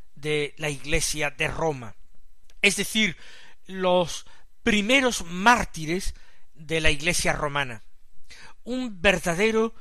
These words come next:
aluvión de mártires que, eh, se vivió en la persecución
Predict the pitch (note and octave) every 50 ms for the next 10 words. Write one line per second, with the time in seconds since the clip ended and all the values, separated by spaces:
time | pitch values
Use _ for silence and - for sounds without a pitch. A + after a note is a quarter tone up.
0 | - - - - - - - - - - F#3 F#3+ G3 G3+ F3+ D3+ E3 F3 A3+ B3
1 | A3+ G3 E3 D3+ C3+ B2+ - - - - C#3+ E3 D#3 D3+ E3+ F#3 F3 F3 - -
2 | - B2 - G#2+ G2 - - - - - - - - - - - - - - -
3 | D#3+ D3 D3 D3 C#3+ C3 - - - - - - - - F#3+ - G4 - - -
4 | G3 D3+ E3+ D#3 D#3 E3 F#3+ G3 F#3+ G3 - - - E3+ D#3 D3+ D3 C#3+ D3+ D3
5 | C#3+ - - - G3 F3 D#3+ - - - - - E3+ - - A#3 A3+ G3 D#3 B2